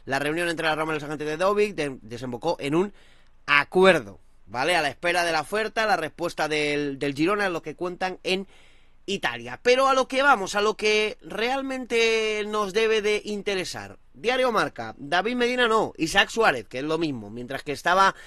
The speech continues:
esperando al amistoso que hemos jugado en el día de ayer, en el que el Atlético de Madrid ganó por penaltis. Por cierto, tenéis el partido completo en la pestaña de directos del canal y tenéis,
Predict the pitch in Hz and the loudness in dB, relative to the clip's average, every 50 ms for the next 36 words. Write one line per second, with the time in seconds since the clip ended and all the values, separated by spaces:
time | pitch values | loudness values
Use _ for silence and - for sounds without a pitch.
0 | - - - - - 156 170 - - 175 180 185 190 185 185 180 175 170 165 165 | -20 -20 -12 -4 0 0 0 2 2 2 4 2 2 2 0 2 2 2 2 2
1 | 160 156 - - 165 165 170 165 151 - - 190 190 175 190 170 165 185 185 175 | 0 -2 -2 -2 -2 0 0 -2 -2 -2 -4 -4 -4 -2 -2 -4 -2 -4 -4 -4
2 | - - 170 160 180 180 185 175 175 170 170 170 165 165 165 165 160 160 156 165 | -4 -4 -2 0 2 2 2 4 4 2 2 2 2 0 0 -2 -4 -2 -2 0
3 | 165 156 156 151 147 151 165 196 240 247 262 262 240 190 156 139 - 139 139 135 | 0 0 2 0 0 2 2 4 4 4 4 2 2 0 -2 -4 -6 -6 -6 -4
4 | 135 131 127 127 139 151 143 151 143 143 143 139 139 139 139 135 131 135 135 123 | -4 -4 -4 -4 -4 -4 -4 -4 -4 -4 -4 -4 -2 -2 -2 -2 -2 -4 -6 -6
5 | - 127 120 - 131 147 185 208 208 208 208 - - 131 117 113 156 165 147 - | -8 -10 -8 -6 -4 -2 0 0 -2 -2 -6 -6 -8 -10 -8 -6 -6 -6 -6 -8
6 | - - 127 120 135 143 147 143 - - - - - - - - - - 120 120 | -10 -10 -10 -8 -6 -6 -6 -6 -8 -12 -20 -20 -20 -20 -20 -20 -16 -12 -10 -8
7 | 120 120 - - - - - - 160 160 151 - - 147 139 127 - 156 160 151 | -8 -8 -8 -8 -8 -8 -6 -4 -2 -2 -2 -2 -2 -4 -4 -4 -4 -2 -2 -2
8 | - 151 139 139 131 117 135 131 - 143 143 143 139 131 127 131 135 139 117 - | -2 -2 -4 -4 -4 -6 -6 -8 -6 -6 -6 -6 -6 -6 -6 -6 -6 -6 -8 -10
9 | 135 123 123 127 123 - 135 160 196 208 214 202 175 143 - 135 139 156 170 185 | -12 -12 -10 -10 -10 -8 -6 -4 -4 -2 -2 -2 -4 -4 -6 -6 -4 -4 -4 -4
10 | 196 - - | -4 -8 -12